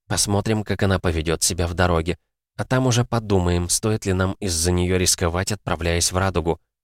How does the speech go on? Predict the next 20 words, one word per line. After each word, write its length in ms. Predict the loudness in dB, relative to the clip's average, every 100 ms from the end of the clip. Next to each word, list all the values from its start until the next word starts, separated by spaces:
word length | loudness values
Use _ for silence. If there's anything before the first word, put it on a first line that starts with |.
| _ _ _ _ _ _ -2
Вот 280 | 2 4
это 180 | 2 2
звучало 500 | 2 2 2 2 4
разумно. 480 | 4 4 0 -2 -12 _ _ _ _ _
Это 220 | 0 2
Сильвия, 560 | 4 4 4 6 4 4 _ _
она 220 | 0 2 6
была 200 | 4 4
почти 340 | 2 2 -2
голая 420 | 2 4 6 4
и 160 | 4 0
вся 220 | 0 0
такая 300 | 0 2 2
сбитая, 540 | 2 0 0 2 2
даже 280 | 2 2 4
на 140 | 4 4
вид 220 | 0 2
ловкая. 480 | 2 2 0 -2 -4 _ _ _ _
У 60 |
неё 320 | 2 2 2